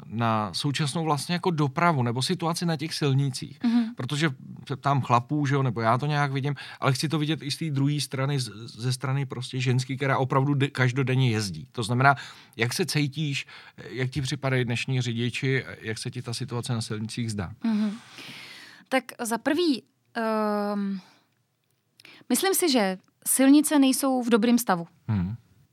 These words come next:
Speaker 2: Mohly by být lepší. Eh, mnohdy, i když se opraví, tak jsou příšerný.
Speaker 1: Mhm.
Speaker 2: To mě mrzí. Eh, pak mě mrzí to, že, eh, jsou vytížený místa. Já můžu mluvit teda zrovna konkrétně jakoby z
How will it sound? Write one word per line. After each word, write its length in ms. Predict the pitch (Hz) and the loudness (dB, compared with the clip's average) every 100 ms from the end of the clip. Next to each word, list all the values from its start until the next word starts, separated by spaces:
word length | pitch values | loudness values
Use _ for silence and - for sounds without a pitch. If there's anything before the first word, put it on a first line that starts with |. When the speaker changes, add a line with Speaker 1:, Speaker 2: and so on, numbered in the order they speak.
| - - | -20 -4
Speaker 2:
Mohly 240 | 226 226 240 | 0 2 2
by 100 | 240 | 4
být 220 | 262 247 | 2 2
lepší. 360 | 196 - 170 - _ _ _ _ _ - | 0 0 -8 -16 _ _ _ _ _ -10
Eh, 60 | 214 208 208 202 | -6 -4 -6 -4
mnohdy, 360 | 240 262 285 269 | 2 4 4 2
i 80 | |
když 160 | 254 247 | 0 0
se 120 | - | -2
opraví, 340 | 226 233 233 233 | 0 0 0 0
tak 140 | 226 | -4
jsou 100 | 233 | -6
příšerný. 520 | - 202 180 175 - _ - - - - | -6 -6 -4 -6 -10 _ -20 -20 -14 -6
Speaker 1:
Mhm. 160 | 107 | -2
Speaker 2:
To 80 | 214 | 4
mě 160 | 233 233 | 4 4
mrzí. 440 | 226 202 180 175 - _ _ 190 | 2 0 -2 -6 -16 _ _ -16
Eh, 40 | 180 180 - | -14 -12 0
pak 200 | 214 - | 0 6
mě 140 | 277 302 | 6 8
mrzí 300 | 277 294 330 | 6 0 -2
to, 340 | 214 202 208 | -2 -2 -4
že, 240 | 226 190 226 | -4 -2 0
eh, 580 | 220 214 220 220 110 - - - 101 - | 0 0 -2 -4 -6 -8 -12 -12 -14 -10
jsou 320 | - 240 247 | -4 -2 -2
vytížený 580 | 208 220 240 240 269 277 | -2 -2 0 2 4 6
místa. 640 | 262 233 - 214 208 220 - | 6 4 2 2 2 0 -6
Já 260 | 214 220 208 | -4 -2 0
můžu 260 | 220 226 | -2 -2
mluvit 320 | 220 220 226 | -2 -4 -6
teda 240 | - 226 226 - | -4 -2 -2 -4
zrovna 360 | 208 214 220 220 | -4 -2 -2 0
konkrétně 520 | 220 214 220 220 220 | -2 -2 -2 -2 -6
jakoby 280 | 214 214 220 | -6 -6 -4
z 300 | - - | -4 -4